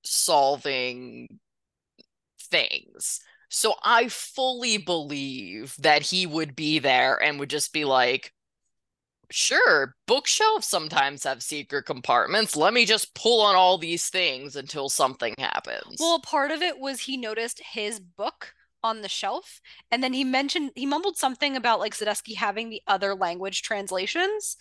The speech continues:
Speaker 2: and so he started, like, messing around with those books. But, like, the ultimate irony, can we just, I guess, to make this work out,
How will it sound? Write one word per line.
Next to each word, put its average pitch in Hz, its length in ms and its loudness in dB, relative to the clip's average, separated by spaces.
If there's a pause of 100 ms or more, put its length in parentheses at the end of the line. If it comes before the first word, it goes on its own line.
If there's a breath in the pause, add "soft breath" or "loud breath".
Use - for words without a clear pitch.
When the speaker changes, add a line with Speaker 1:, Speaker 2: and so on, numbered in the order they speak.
(380 loud breath)
Speaker 2:
and 277 100 0
so 285 80 0
he 269 80 2
started, 240 300 2
like, 226 140 0
messing 226 360 -2
around 214 160 0
with 185 140 -4
those 202 260 -4
books. 349 400 -2 (540 loud breath)
But, 240 200 -4
like, 240 280 2
the 247 160 -6
ultimate 320 440 -2
irony, 202 560 -6 (200)
can 285 160 -4
we 285 120 2
just, 392 300 0 (100)
I 240 80 0
guess, 302 280 2
to 359 200 -2
make 240 260 -2
this 254 300 -4 (240)
work 214 360 -4
out, 214 300 2